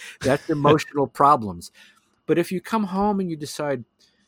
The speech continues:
Speaker 1: "You know, I haven't spoken to Joey in about three months. I really have an urge to call him." Call Joey, and Joey would be like, "Hey, I was just thinking of you." And that's psychic. That's not a coincidence. Look, I,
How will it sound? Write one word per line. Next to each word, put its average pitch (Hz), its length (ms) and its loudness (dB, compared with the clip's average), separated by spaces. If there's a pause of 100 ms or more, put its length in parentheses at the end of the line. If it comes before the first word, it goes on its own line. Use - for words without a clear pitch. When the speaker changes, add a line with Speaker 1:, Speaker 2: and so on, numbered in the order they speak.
(140)
Speaker 1:
"You 175 60 -8
know, 220 120 2
I 196 60 2
haven't 196 300 -2
spoken 180 360 -4
to 147 80 -4
Joey 156 420 -2
in 113 60 -2
about 107 220 -4
three 131 220 -4
months. 123 340 -4
I 127 60 -2
really 190 260 -2
have 180 160 0
an 151 80 -6
urge 135 240 -2
to 127 80 -10
call 131 340 -4
him." 90 120 -10 (840)
Call 233 240 4
Joey, 196 400 4
and 156 120 0
Joey 170 160 4
would 190 100 2
be 180 80 2
like, 170 160 0
"Hey, 233 280 4
I 185 80 4
was 196 140 2
just 196 180 -4
thinking 208 240 -2
of 160 80 -2
you." 92 240 -4 (1200)
And 143 140 -4
that's 175 300 0
psychic. 175 460 0
That's 165 200 -4
not 220 180 2
a 226 40 -2
coincidence. 170 800 -6
Look, - 240 -12
I, 135 100 0